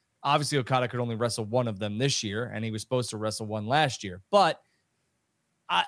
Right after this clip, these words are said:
I think the Forbidden Door after three, we might be running out of matches here, dream matches, dream scenarios, or matchups that we actually wanna see. Now, they've done some other things,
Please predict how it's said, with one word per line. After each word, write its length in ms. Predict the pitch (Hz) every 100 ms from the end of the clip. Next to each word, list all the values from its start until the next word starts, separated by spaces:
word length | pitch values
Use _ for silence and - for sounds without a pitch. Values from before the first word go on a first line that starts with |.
| -
I 80 | 170
think 160 | 240
the 80 | 226
Forbidden 460 | 185 175 196 190 156
Door 240 | 170 156
after 300 | 147 147 143
three, 340 | 117 131 156 147
we 120 | 123
might 240 | 127 151
be 80 | 139
running 440 | 110 110 135 120 117
out 200 | 120 110
of 320 | 95 92 -
matches 560 | 104 120 127 - 85 -
here, 240 | 110 82 -
dream 300 | 143 156 139
matches, 380 | 110 95 - 95
dream 300 | 156 165 139
scenarios, 540 | 135 123 113 104 104 _ _
or 100 | 160
matchups 400 | 160 160 156 151
that 100 | 151
we 120 | 139
actually 420 | 123 139 123 135 127
wanna 300 | 120 113 107
see. 460 | - 240 175 87 _ _ -
Now, 340 | 147 151 143 - _ _
they've 160 | 160 143
done 180 | 180
some 160 | 151 160
other 180 | 156 151
things, 480 | - 151 170 165